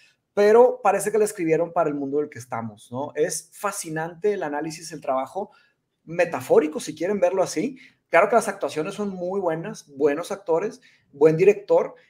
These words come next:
y es una crítica áspera, ruda, a los, la, los medios y al tema de la censura conectados con el capitalismo y la economía.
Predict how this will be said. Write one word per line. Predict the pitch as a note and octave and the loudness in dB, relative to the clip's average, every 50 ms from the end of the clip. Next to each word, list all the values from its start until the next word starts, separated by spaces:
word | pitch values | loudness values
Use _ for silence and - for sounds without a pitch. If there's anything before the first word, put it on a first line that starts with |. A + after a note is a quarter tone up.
| _ _ _ | _ _ _
y | D3+ E3 | -6 -4
es | E3+ E3 E3 | -4 -4 -4
una | G3 G#3+ G3+ G3+ | -6 -6 -6 -6
crítica | G3 G3 F#3+ G#3 G3+ G3+ G#3 F3+ - | -8 -8 -6 -4 -2 0 -2 0 2
áspera, | - E3+ F3 F3+ F#3 - - - F#3 E3 C#3+ C3+ - - - _ _ | 2 2 2 2 -2 -4 -8 -4 -2 -2 -2 -2 -4 -8 -12 _ _
ruda, | - C3+ C#3 D3+ E3+ F#3+ G3+ F#3 D#3+ C3+ - - - _ _ _ _ _ | -14 -10 -8 -4 -2 0 2 2 2 0 -2 -6 -14 _ _ _ _ _
a | - C#3+ D3 C#3+ C#3 C3+ C3+ C3 C3 F#2+ B1+ A#1+ G1+ G1+ - - _ _ _ _ _ _ _ | -6 -4 -2 -2 -2 -2 -4 -6 -8 -8 -10 -10 -12 -14 -16 -20 _ _ _ _ _ _ _
los, | - D#3 D3+ D#3 - D#3+ D3+ - | -4 -4 -4 -4 -4 -10 -12 -10
la, | - D#3+ D3+ A#2+ - - _ - | -6 -6 -6 -6 -6 -10 _ -6
los | D#3+ D#3+ D#3 D#3+ | -4 -4 -2 0
medios | D#3+ E3+ G3+ A#3+ D4 F#4+ G#4 - - - - _ | 2 2 4 2 2 0 -6 -10 -12 -18 -20 _
y | - D#3 E3 | -6 -2 0
al | - - | 0 0
tema | - D#3 D3+ F3 | -2 -4 -4 -2
de | F#3 | -2
la | E3+ D#3+ | -4 -4
censura | - D#3 C#3 C3 B2+ - G3 A#3 - - - - _ _ _ _ _ _ _ | -6 -6 -8 -8 -6 -4 -4 -2 -2 -4 -8 -12 _ _ _ _ _ _ _
conectados | - F3+ E3+ D#3+ D#3 D#3+ E3 E3 D#3+ D#3+ | -2 -2 0 0 0 0 0 0 0 0
con | - F#3+ F#3+ | -2 -6 -6
el | - | -6
capitalismo | - - - D3+ - D3 C#3 C#3 C#3+ D#3+ E3+ | -6 -8 -6 -6 -4 -2 -2 -2 -2 -2 -2
y | E3+ | -4
la | E3+ | -4
economía. | D#3 D#3+ D3+ C3+ B2+ A#2 A#2+ A#2+ B2 B2 - | -4 -4 -4 -4 -4 -4 -6 -6 -8 -12 -18